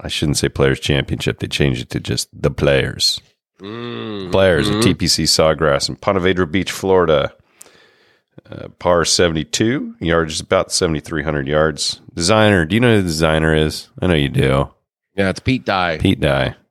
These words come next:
Speaker 1: Uh, defending champion, Justin Thomas. This is one of my favorite tournaments of the year. The fifth major. I believe it's the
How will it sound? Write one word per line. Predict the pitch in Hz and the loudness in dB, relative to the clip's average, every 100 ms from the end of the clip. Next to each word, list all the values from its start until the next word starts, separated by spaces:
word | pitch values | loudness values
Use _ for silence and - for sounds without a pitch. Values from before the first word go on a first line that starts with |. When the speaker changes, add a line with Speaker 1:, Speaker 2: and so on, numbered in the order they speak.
| _ _ _ _ _ _ _ _ | _ _ _ _ _ _ _ _
Speaker 1:
Uh, | 78 71 69 67 65 - _ _ | -2 2 2 0 -2 -6 _ _
defending | 85 - 80 73 | -6 -2 0 0
champion, | - 80 71 80 80 80 - _ _ _ _ _ _ _ | 0 0 2 2 2 0 -8 _ _ _ _ _ _ _
Justin | - 69 - - | -2 -2 -2 -6
Thomas. | 64 64 64 64 - _ _ _ _ _ _ _ _ _ _ _ _ _ - | -6 -6 -6 -6 -8 _ _ _ _ _ _ _ _ _ _ _ _ _ 0
This | 104 95 | 2 2
is | 85 | 2
one | 85 | 2
of | 82 | 2
my | 78 | 0
favorite | - 85 82 85 - _ _ _ _ _ - | 0 0 2 0 -2 _ _ _ _ _ -2
tournaments | 95 80 76 69 - - _ _ _ _ _ | 0 2 -2 -4 -10 -14 _ _ _ _ _
of | 92 90 | 0 0
the | 76 | 0
year. | 67 64 - _ _ _ _ _ - | -4 -6 -10 _ _ _ _ _ -12
The | |
fifth | 82 123 117 78 | -2 0 0 -2
major. | 71 65 67 67 - _ _ _ _ _ _ | -2 -2 -4 -8 -10 _ _ _ _ _ _
I | 90 | -4
believe | 80 90 95 101 | 0 2 4 4
it's | 90 - | 2 -2
the | - 78 71 69 - | -2 2 2 0 -2